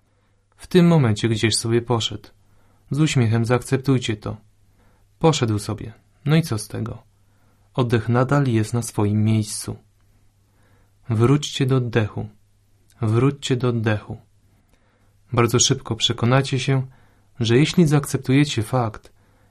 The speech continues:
iż umysł gdzieś powędrował, to nie będziecie musieli go na siłę ściągać z powrotem.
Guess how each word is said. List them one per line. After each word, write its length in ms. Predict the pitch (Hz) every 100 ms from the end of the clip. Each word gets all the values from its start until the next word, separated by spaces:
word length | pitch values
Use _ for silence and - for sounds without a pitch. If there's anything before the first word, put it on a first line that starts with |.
| -
iż 160 | 110 -
umysł 360 | 147 127 107
gdzieś 320 | - 117 110 -
powędrował, 720 | - 110 110 135 131 113 104 - _ _ _ _
to 100 | 156
nie 140 | 165
będziecie 400 | 156 156 123 113
musieli 320 | 113 107 110 113
go 100 | 117
na 120 | 117
siłę 380 | - 104 104 104
ściągać 480 | - 117 107 104
z 40 | -
powrotem. 560 | 117 117 113 113 110